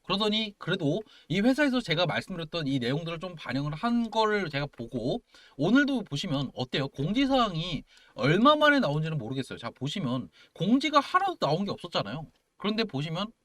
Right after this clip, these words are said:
지금 그나마 나왔다는 거죠. 자, 다섯 시간 전에 이 기사가 나왔었고 그리고 최근에 보시면 하이드로팀 뭐 간판 정비를 했다 하면서 이틀 전에도 뭐 이렇게 나오-, 나오면서 금산 공장이 이렇게 지금 이렇게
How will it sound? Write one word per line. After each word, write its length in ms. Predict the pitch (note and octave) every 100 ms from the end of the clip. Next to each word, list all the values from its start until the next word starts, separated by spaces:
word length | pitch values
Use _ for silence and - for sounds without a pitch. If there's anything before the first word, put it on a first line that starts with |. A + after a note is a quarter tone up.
| _
지금 300 | - C3+ G3
그나마 400 | - - F3+ G3
나왔다는 420 | D3 G#2 - G#2 G2+
거죠. 200 | E2 - _ _
자, 220 | - D#3 - _
다섯 200 | - F#3+
시간 260 | A#3 B3 A#3
전에 200 | G#3+ G3+
이 160 | C#3+
기사가 320 | D3 B2 D#3+ -
나왔었고 580 | - A#2 - - D#3+ - - -
그리고 440 | F3+ B3 C4+ C4
최근에 320 | D4 C4 C4
보시면 480 | A#3+ D#3 E3 C3+ B2+ - -
하이드로팀 600 | - C4 C4+ B3+ A#3+ A3 F3
뭐 100 | D#3
간판 480 | - F3+ G3 A#3+
정비를 400 | G#3+ C#3 D3+ F3
했다 220 | F#3 A3 A3
하면서 180 | G3
이틀 240 | D3+ D3+ G#3
전에도 300 | F#3+ E3 E3+
뭐 120 | C3
이렇게 180 | B2 -
나오-, 200 | F#2+ G#2+
나오면서 480 | - C#3+ C3 F3+ E3 - - _ -
금산 500 | - F3+ G#3+ D4 C#4
공장이 360 | B3 A3+ G#3 G3
이렇게 240 | D3 C#3+
지금 240 | D3+ C#3+ D3+
이렇게 240 | A#2+ C#3+